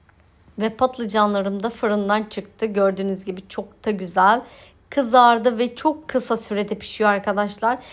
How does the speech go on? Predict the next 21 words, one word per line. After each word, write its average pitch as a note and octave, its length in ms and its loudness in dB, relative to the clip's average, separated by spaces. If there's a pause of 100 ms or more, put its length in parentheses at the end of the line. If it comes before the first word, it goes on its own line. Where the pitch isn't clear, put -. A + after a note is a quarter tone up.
(240)
Hiç G#4 300 -4
öyle C4+ 240 8
yağda B3+ 500 6
saatlerce B3+ 720 4
uğraşmayın. G#3+ 920 -4
On C#4+ 260 -2
beş - 220 -4
dakika G#3+ 380 -6
içinde, A3+ 680 -4 (640)
e, G#3 460 -2
patlıcanlarım A#3 1040 2 (180)
pamuk B3 520 0
gibi A3 160 -4
yumuşacık G#3+ 640 -4
oldular. G3+ 600 2 (1300)
Çatalla E4 500 6
içine C4+ 360 0
hafif E4+ 560 0
şöyle B3 480 0
çukur A3+ 320 -8
açıyorum. G#3+ 840 0